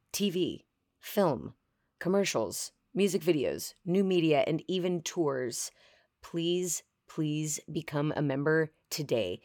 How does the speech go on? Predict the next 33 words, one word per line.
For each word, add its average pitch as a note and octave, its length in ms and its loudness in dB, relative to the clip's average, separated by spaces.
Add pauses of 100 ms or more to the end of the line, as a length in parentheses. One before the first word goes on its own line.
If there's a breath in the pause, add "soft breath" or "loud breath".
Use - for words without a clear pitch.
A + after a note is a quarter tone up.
(160 soft breath)
The F3+ 80 2
Choreographers F3 640 4
Guild D#3 500 2 (720)
is F3 220 2
open F3 280 4
for E3 120 -2
membership. D3+ 580 0
We've D#3+ 180 0
been D#3 160 2
open F3 280 0
for E3 140 -2
membership D3+ 440 0
for C#3+ 160 -2
a C3+ 60 0
little F3+ 260 2
over D#3+ 220 0
a D#3 40 2
month. C#3 280 0 (280 loud breath)
So - 240 0
if G3+ 180 2
you G#3+ 120 4
are G#3 80 4
working F3+ 360 0
in D#3+ 260 0
those D3 460 2
areas D3 560 2
that D3 160 2
I C#3+ 100 0
just C#3+ 220 -6
mentioned, C3+ 560 -4 (1300 soft breath)
and E3 140 2
you D#3+ 120 0
have D3+ 460 2